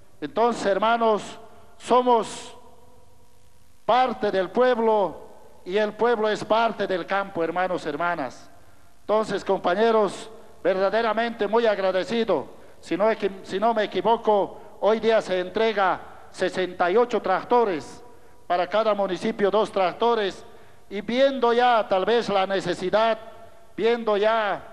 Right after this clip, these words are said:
el, el tema de la topografía,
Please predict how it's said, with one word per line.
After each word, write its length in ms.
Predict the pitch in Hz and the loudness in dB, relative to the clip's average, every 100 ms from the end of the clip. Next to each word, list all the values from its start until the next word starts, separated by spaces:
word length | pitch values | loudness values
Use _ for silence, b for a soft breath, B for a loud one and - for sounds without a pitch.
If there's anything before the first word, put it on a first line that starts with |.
| - - B B B B - - - - - - - - - - - | -20 -20 B B B B -20 -20 -20 -20 -20 -20 -20 -20 -20 -14 -2
el, 400 | 190 202 196 180 | 0 2 0 -2
el 160 | 185 190 | -2 -2
tema 260 | 214 240 233 | -2 0 0
de 100 | 202 | 0
la 140 | 190 | -2
topografía, 880 | - 190 190 185 180 214 240 202 | 0 0 2 2 0 0 2 2